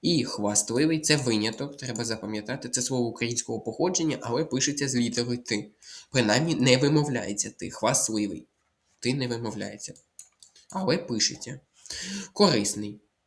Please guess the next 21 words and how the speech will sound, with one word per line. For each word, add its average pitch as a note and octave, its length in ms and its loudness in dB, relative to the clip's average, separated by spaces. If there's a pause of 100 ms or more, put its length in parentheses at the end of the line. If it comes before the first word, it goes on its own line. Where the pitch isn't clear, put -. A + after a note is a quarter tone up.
(300)
Б, A2+ 300 -2
е, A#2+ 320 4
відбувається A2+ 540 -2
спрощення. D3+ 560 0 (500)
Контрастний C#3 800 0
і - 160 0
швидкісний. - 680 2
Швидкісний B2+ 640 2
відбувається, A2+ 760 -2
а C3 120 2
ось E3 160 2
контрастний. - 760 -4
Те F#3 120 0
ж - 80 2
саме, G#2+ 360 -2
якщо B2 280 2
іменник C#3 340 0
закінчується A#2 520 -4
на B2 80 -2
два C3 180 0
приголосних D#3+ 720 -6